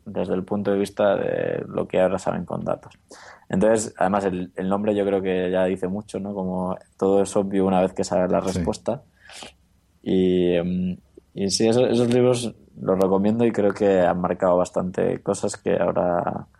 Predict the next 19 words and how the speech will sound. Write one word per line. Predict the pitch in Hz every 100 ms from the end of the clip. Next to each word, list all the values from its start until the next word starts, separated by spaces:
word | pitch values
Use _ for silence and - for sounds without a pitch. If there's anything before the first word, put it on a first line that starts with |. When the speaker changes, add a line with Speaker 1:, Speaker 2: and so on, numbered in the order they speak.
| - _ _ _
Speaker 1:
no | -
sé, | 92 104
por | -
ejemplo, | 95 101
tenemos | 87 95 92
en | 90
cuenta | 90 87
en |
Speaker 2:
Ajá. | 87
Speaker 1:
Graphics. | 92 90 - - -
<laughs> | - - 110 98
Tienen | 107 107 104
pa-, | 95 101
parte | 98 104 104
de | 104
la | 101
filosofía | 98 95 92 90 101 95 92
de, | 92 92 - -
del | 107 104 101 101